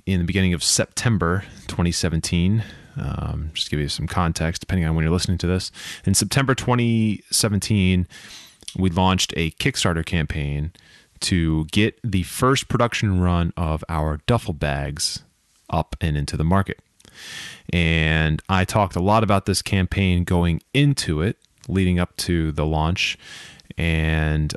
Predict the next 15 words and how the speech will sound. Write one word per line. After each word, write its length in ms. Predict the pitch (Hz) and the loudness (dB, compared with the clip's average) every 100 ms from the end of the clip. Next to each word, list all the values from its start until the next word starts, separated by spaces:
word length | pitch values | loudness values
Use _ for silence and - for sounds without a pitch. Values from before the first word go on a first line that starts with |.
| - | -4
uh, 460 | 73 71 76 - - _ _ _ _ | -4 -4 -6 -8 -14 _ _ _ _
we 380 | - 92 92 90 | -4 0 2 2
were, 640 | 85 92 85 80 80 80 - - _ _ _ _ | 2 2 4 4 2 0 -4 -12 _ _ _ _
at 140 | 90 90 | -4 2
the 100 | 101 | 4
end 100 | 98 | 4
of 60 | |
the 80 | 85 | 2
day, 480 | 85 131 95 87 90 _ | 2 2 4 0 -4 _
unsuccessful 840 | 107 104 120 - 113 - 85 82 85 _ _ | 0 2 0 2 0 0 -4 -6 -8 _ _
at 180 | 87 78 | -6 -2
reaching 300 | 87 92 85 | -2 0 0
our 140 | 82 | 0
goal. 320 | 80 73 - - _ _ _ _ _ | 0 -2 -2 -12 _ _ _ _ _
Now, 280 | 107 92 - | 0 0 -2